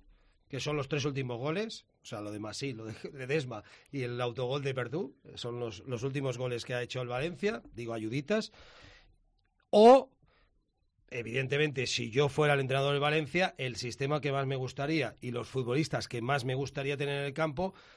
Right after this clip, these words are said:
dibujan un cuatro cuatro dos, porque en esa duda que teníamos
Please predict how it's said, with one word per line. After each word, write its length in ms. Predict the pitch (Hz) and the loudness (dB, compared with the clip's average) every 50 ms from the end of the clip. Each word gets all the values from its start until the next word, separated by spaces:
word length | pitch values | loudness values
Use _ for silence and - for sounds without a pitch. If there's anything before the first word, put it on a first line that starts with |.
| _ | _
dibujan 420 | - 135 139 131 143 131 - 156 147 | -6 -4 0 0 0 2 2 2 2
un 100 | 139 135 | 2 0
cuatro 280 | 135 151 147 135 143 | 0 0 0 0 -2
cuatro 300 | 127 147 147 139 147 156 | -2 -2 -2 0 0 0
dos, 180 | 156 170 175 - | 0 0 -2 -2
porque 380 | - 165 143 135 127 156 156 139 | -2 -4 -4 -2 0 0 0 0
en 100 | 127 131 | 0 0
esa 220 | 135 135 - 147 | -2 -2 -2 -2
duda 220 | 143 147 143 147 | -2 0 -2 -2
que 100 | 135 139 | -2 -4
teníamos 540 | 127 147 139 143 156 156 156 165 175 175 - | -4 -4 -2 -2 0 0 0 0 -2 -2 -4